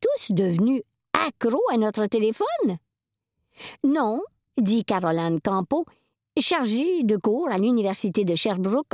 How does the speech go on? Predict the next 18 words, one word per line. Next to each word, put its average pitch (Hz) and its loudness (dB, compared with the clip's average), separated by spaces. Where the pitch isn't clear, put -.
en 208 0
prévention 247 0
des 208 2
dépendances. 180 -4
On 320 2
parle 359 0
d'une 202 0
utilisation 220 0
problématique 190 0
de 185 0
l'Internet 190 0
et 277 0
quand 320 0
la 269 0
personne 262 0
atteint 226 2
un 190 2
seuil 277 2